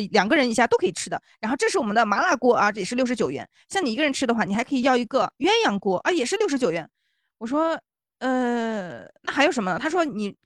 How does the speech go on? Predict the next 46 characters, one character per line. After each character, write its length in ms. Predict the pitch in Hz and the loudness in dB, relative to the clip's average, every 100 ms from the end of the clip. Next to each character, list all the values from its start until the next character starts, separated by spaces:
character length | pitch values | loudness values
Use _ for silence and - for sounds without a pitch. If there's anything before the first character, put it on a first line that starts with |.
| _ - | _ -10
你 100 | 233 | -4
其 140 | 311 | -2
实 120 | 349 | 0
如 140 | 311 302 | 2 4
果，” 160 | 208 | 4
我 100 | - | 4
说 120 | 240 330 | 4 4
：“我 100 | 185 | 2
要 100 | 262 | 0
是 120 | 240 | -2
一 80 | 226 | -2
个 100 | 269 | 0
人 120 | 196 | -2
吃， 140 | - | -2
我 100 | 196 | -4
真 120 | - | -2
的 80 | 294 | -4
吃 140 | - 220 | -4 -4
不 80 | |
完。” 140 | 180 113 | -4 -6
他 80 | 294 | -4
说 80 | 311 | -2
：“你 140 | 202 | -2
一 80 | 190 | -2
个 80 | 277 | -4
人 100 | 220 | -4
吃 140 | - | -6
的 100 | 190 | -6
话， 140 | 190 165 | -4 -2
你 80 | |
再 100 | 208 | 0
加 140 | 277 294 | 4 4
个 100 | 262 | 2
十 160 | - | 0
块 120 | 226 233 | -2 0
钱 100 | 214 | -2
的 80 | |
小 200 | 220 208 | 0 0
料， 120 | 220 220 | 0 -4
你 80 | |
绝 160 | 190 226 | -2 0
对 100 | 339 | 0
吃 160 | - 311 | 0 0
得 80 | |
很 140 | 233 196 | 2 0
饱。 180 | 202 | -2